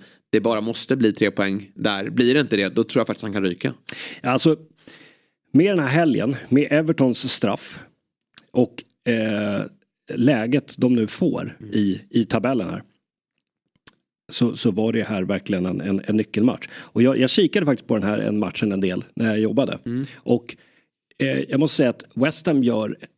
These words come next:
Speaker 2: en riktigt dålig match,
Speaker 1: Mm.
Speaker 2: faktiskt. De är riktigt
Speaker 1: För
Speaker 2: svaga.
Speaker 1: de har
Speaker 2: Och
Speaker 1: ju Antonio och Bowen borta.
Speaker 2: Ja, och det är såklart att det, det, det är klart att det påverkar West Ham, givetvis. Man såg det på dem. De, de hade liksom ingen, eh,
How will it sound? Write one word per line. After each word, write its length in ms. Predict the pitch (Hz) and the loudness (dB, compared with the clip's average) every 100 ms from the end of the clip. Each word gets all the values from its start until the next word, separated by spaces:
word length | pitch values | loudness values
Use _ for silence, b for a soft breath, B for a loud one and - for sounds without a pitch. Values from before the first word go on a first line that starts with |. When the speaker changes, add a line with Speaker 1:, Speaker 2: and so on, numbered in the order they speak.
| _ _ _ | _ _ _
Speaker 2:
en 120 | 104 | -4
riktigt 380 | 123 - - 117 | -2 -4 -2 0
dålig 240 | 117 95 | 2 2
match, 280 | 123 156 - | 0 -4 -6
Speaker 1:
Mm. 180 | 123 123 | -6 -4
Speaker 2:
faktiskt. 460 | - - - - - _ | -6 -6 -8 -10 -16 _
De 160 | - - | 0 2
är 120 | 127 | 4
riktigt 280 | 131 - 131 | 2 2 -2
Speaker 1:
För 20 | - | 2
Speaker 2:
svaga. 320 | 135 - - | 2 4 2
Speaker 1:
de 40 | |
har 120 | 165 160 | 2 4
Speaker 2:
Och 80 | |
Speaker 1:
ju 220 | 160 156 143 | 4 2 2
Antonio 580 | 135 139 160 165 165 | 0 2 2 4 2
och 320 | 156 - 160 - | 4 2 2 0
Bowen 380 | 135 135 117 120 | 0 2 4 2
borta. 220 | 110 135 | 2 0
Speaker 2:
Ja, 140 | 95 92 - | -2 -4 0
och 140 | 147 | 2
det 140 | 135 151 | 4 4
är 40 | |
såklart 400 | - - 101 85 | 0 -2 -2 0
att 220 | 98 - - | -4 -6 0
det, 180 | 127 | 0
det, 220 | 101 120 107 | 2 2 2
det 100 | 110 | -2
är 40 | |
klart 200 | - 98 | -2 -4
att 60 | 92 | -4
det 80 | 92 | -4
påverkar 760 | 107 92 95 87 90 87 92 | 0 0 -2 -4 -6 -4 -4
West 200 | 101 - | -4 -4
Ham, 180 | 104 90 | -6 -8
givetvis. 400 | 98 101 92 92 | -6 -4 -4 -2
Man 100 | 107 | -2
såg 300 | - 143 110 | 0 0 0
det 80 | 95 | -2
på 180 | 107 95 | -4 -2
dem. 140 | 95 | -2
De, 100 | 110 | -4
de 160 | 101 110 | -4 -4
hade 320 | 95 98 107 | -4 -4 -4
liksom 220 | 92 - | -6 -6
ingen, 200 | 90 92 | -6 -6
eh, 480 | 101 104 95 98 - | -4 -6 -6 -8 -10